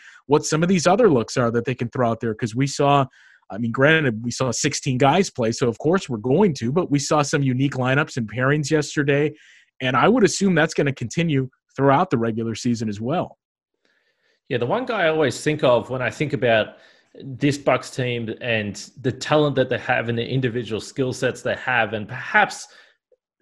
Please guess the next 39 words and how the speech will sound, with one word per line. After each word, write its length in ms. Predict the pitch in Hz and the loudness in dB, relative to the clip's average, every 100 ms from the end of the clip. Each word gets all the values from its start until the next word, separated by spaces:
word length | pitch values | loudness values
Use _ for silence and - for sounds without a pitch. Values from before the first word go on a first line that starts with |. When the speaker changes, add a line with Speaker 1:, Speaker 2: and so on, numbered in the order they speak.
| - _ 147 | -20 _ -20
Speaker 2:
those 480 | 127 156 160 151 | 0 2 4 2
players 480 | - 151 139 131 123 | -2 -2 0 0 -2
not 200 | 135 143 - | -4 -4 -2
always 560 | 151 147 156 147 131 | 0 0 2 2 0
being 420 | - 131 123 117 107 107 | -2 -2 -2 -6 -10 -6
allowed 520 | 117 127 139 131 107 | 0 2 4 4 2
within 280 | 110 117 107 | 0 0 -2
the 80 | |
system 440 | 101 151 147 135 110 | -2 -4 -4 -4 -4
to 140 | 120 | -8
kind 260 | - 139 123 | -8 -8 -8
of 80 | - | -6
freelance 640 | 131 127 131 120 113 117 | -6 -2 -2 -4 -6 -8
and 100 | 101 | -6
do 160 | 127 | -4
what 160 | 120 113 | -2 -2
they 80 | 107 | -4
wanna 260 | 107 107 | -4 -8
do, 280 | 90 120 123 | -8 -4 -2
is 140 | 107 120 | -2 -2
Eric 260 | 139 - | -2 -2
Bledsoe, 440 | 110 127 - 110 101 | -2 -2 0 -2 -2
because 360 | 107 120 95 | -4 -6 -6
we've 180 | 156 - | -6 0
heard 280 | 185 120 - - - _ | 4 4 2 -10 -20 _
in 140 | 120 117 | -6 -2
the 60 | |
last 220 | 113 113 - | 0 0 -2
couple 220 | 127 104 | -6 -4
of 80 | 101 | -4
years 400 | 101 101 - - | 0 0 -2 -4
multiple 420 | 127 180 - 101 | 2 2 2 -6
times 340 | - 85 85 - | -6 -12 -12 -6
that 180 | 110 113 | -4 0
Bud 180 | 127 | 0
has 160 | 113 - | 0 -2
said, 200 | 113 101 - _ _ | -2 -4 -6 _ _
"You 60 | - | -6
know, 140 | 240 | -4